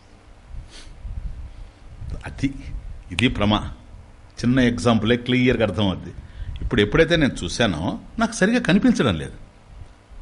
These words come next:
వేరే ప్రమాణానికి పోతానా, లేకపోతే ఈ ప్రమాణాన్ని మళ్ళీ ఉపయోగిస్తానా అని అడుగుతున్నా. ఎప్పుడైతే చూశానో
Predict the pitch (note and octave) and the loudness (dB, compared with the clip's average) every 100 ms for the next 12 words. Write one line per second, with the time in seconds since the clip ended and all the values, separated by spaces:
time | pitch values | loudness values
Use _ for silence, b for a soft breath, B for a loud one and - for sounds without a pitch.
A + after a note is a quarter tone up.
0 | - - - - - - - F2+ D3 B3+ | -20 -20 -20 -20 -20 -20 -14 4 8 10
1 | C4+ G#3+ G#3+ A3+ G#3+ A3 F3+ F#3 E3+ A3 | 10 8 8 8 6 4 2 2 4 4
2 | G#3+ G3 G#3 F3+ F#3 F#3+ F#3 G#3+ G3+ G3+ | 4 4 2 4 4 4 4 6 4 4
3 | G3 F#3 G3 D#3 F3+ C#3+ C3+ - A#2+ D#3 | 4 4 2 4 2 2 0 0 2 4
4 | B2+ A#2+ B2 F2 - B B B B - | 6 4 2 -4 -6 B B B B -20
5 | - - - - - A#2 A#2+ D3+ C#3+ C#3+ | -20 -20 -20 -16 -6 -4 -2 2 2 4
6 | B2 B2 D3+ D#3 A#2+ A2+ D3 | 0 2 2 4 4 4 2